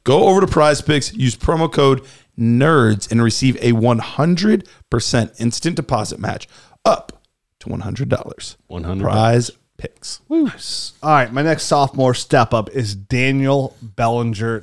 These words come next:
Speaker 3: tight end for the
Speaker 1: Belly.
Speaker 3: New York Giants.
Speaker 2: Yeah,
Speaker 3: You,
Speaker 2: yeah, yeah,
Speaker 3: you
Speaker 2: yeah.
Speaker 3: gotta acquire as many of these tight ends as possible 'cause you need the elite, right? The elite are the only true difference makers. They're the ones that give you the edge in Dynasty, and Daniel Bellinger could be just that. Uh,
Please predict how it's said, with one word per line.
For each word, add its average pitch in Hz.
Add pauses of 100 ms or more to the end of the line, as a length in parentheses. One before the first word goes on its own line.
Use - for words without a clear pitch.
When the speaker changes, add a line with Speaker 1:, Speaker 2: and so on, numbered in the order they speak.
Speaker 3:
tight 143
end 135
for 143
the 156
Speaker 1:
Belly. 139
Speaker 3:
New 139
York 131
Giants. 113
Speaker 2:
Yeah, 78
Speaker 3:
You, -
Speaker 2:
yeah, 135
yeah, 82
Speaker 3:
you 135
Speaker 2:
yeah. 127
Speaker 3:
gotta 151
acquire 151
as 113
many 135
of 180
these 175
tight 151
ends 135
as 110
possible 131
'cause 104
you 113
need 123 (280)
the 123
elite, 107 (260)
right? 135
The 120
elite 127
are 127
the 113
only 147
true 147
difference 131
makers. 127 (380)
They're 147
the 156
ones 139
that 123
give 127
you 123
the 127
edge 120
in 110
Dynasty, 110
and 120
Daniel 127
Bellinger 113
could 104
be 107
just 98
that. 85 (320)
Uh, 117